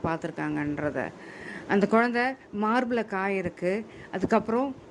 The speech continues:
வயித்துல ஐந்நூறு எம் எல் ஃப்ளூயிட் இருக்கு. சரிங்களா? அது சஸ்பிஷியஸ் லிக்விட். அது என்னன்னே தெரியாது. சரிங்களா? அப்போ கேளுங்க அந்த டாக்டர் கிட்ட, "அந்த ஐந்நூறு எம் எல்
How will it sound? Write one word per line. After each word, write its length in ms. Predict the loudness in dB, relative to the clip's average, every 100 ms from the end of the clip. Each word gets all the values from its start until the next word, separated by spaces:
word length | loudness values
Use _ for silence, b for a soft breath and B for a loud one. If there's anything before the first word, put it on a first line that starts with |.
| 0
வயித்துல 640 | 2 2 0 0 0 0 -2
ஐந்நூறு 380 | 2 6 8 8
எம் 120 | 6
எல் 140 | 2 0
ஃப்ளூயிட் 340 | 0 4 4 4
இருக்கு. 340 | -2 -4 -10 -10 B B 2
சரிங்களா? 260 | 4 4 2
அது 380 | 2 4 2 4
சஸ்பிஷியஸ் 680 | 2 2 0 2 0 2 -4
லிக்விட். 300 | 0 2 2 B B B B
அது 220 | 0 6
என்னன்னே 420 | 6 6 4 4
தெரியாது. 540 | 6 6 6 4 0 -14 -18 -20 -4
சரிங்களா? 460 | 0 0 4 2 2 B B
அப்போ 220 | -2 0
கேளுங்க 340 | 4 6 6 2
அந்த 160 | 0
டாக்டர் 260 | 0 0 0
கிட்ட, 200 | 0 2
"அந்த 120 | 4
ஐந்நூறு 260 | 6 6 6
எம் 120 |
எல் 120 | 4